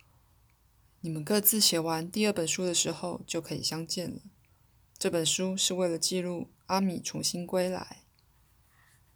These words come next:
阿米，你的知识丰富，本领强大，但是文法显然不是你的强项。为什么这么说，彼得罗？因为既然说归来，就不用说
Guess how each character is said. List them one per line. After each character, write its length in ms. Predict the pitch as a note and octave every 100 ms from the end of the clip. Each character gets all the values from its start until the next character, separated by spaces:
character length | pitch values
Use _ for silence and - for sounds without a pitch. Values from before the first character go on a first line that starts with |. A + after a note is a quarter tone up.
| _ _ - - - - -
阿 100 | G3+
米， 400 | G#3+ G3 E3 - - -
你 100 | D#3+
的 140 | E3
知 180 | - F#3
识 300 | F#3 - E3
丰 260 | - F3+
富， 340 | F3+ - F3 - - _ -
本 200 | E3 E3+
领 120 | F3
强 300 | D#3+ D3+ D3+
大， 380 | E3+ E3+ F#3 G#3 _
但 200 | - E3
是 340 | E3 - E3 -
文 200 | E3 F3+
法 240 | F#3 D#3+
显 260 | - - D3+
然 240 | D#3+ D#3+
不 160 | D#3 E3
是 180 | E3 G#3
你 120 | F#3
的 100 | D#3+
强 240 | D3+ D3+
项。 300 | D3 F3 E3+ - _ _ _ _ _ _ _ _ _ -
为 80 | B3+
什 160 | -
么 100 | E3
这 140 | D3 F3+
么 100 | E3+
说， 400 | - E3+ E3 E3+
彼 160 | D#3
得 160 | D3+ D#3
罗？ 320 | D#3 D#3 E3 - _ _ _ _ _ _ _ _ -
因 200 | G#3 G#3
为 320 | G#3+ G3+ - -
既 180 | - G#3
然 180 | F3 E3
说 280 | - F3+
归 300 | F#3 - G3
来， 420 | G3 E3 D#3+ E3 -
就 140 | - F#3
不 120 | E3
用 400 | E3 F#3 F3+ F3+ -
说 460 | - - F3 F3+